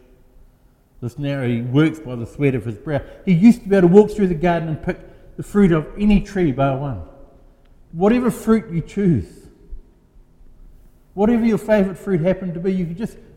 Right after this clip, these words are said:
grab it, and it's, it's not only a beautiful apple or a beautiful pear or a beautiful pineapple, it is the best pineapple you've ever had.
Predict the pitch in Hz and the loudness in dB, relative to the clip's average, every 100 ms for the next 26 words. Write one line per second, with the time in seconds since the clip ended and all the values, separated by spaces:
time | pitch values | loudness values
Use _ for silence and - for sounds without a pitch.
0 | - - 202 185 151 139 156 - - - | -20 -12 -4 -2 -2 -4 -8 -12 -20 -20
1 | - 180 196 202 196 175 160 - - - | -14 -8 -2 0 0 0 -4 -8 -20 -20
2 | - - - _ _ 143 143 156 - 135 | -20 -20 -20 _ _ -10 0 0 0 -4
3 | 135 - 113 110 104 151 135 131 - 151 | -6 -8 -10 -8 -6 -4 -4 -8 -8 -4
4 | 120 120 143 131 120 147 143 131 - - | -4 -4 -6 -6 -8 -6 -6 -6 -10 -16
5 | - - 208 190 151 143 117 - 151 143 | -20 2 6 6 4 0 -4 -6 -8 -8
6 | - - - 127 117 104 101 98 101 107 | -10 -14 -10 -6 -4 -6 -8 -12 -8 -8
7 | 104 92 98 | -10 -12 -12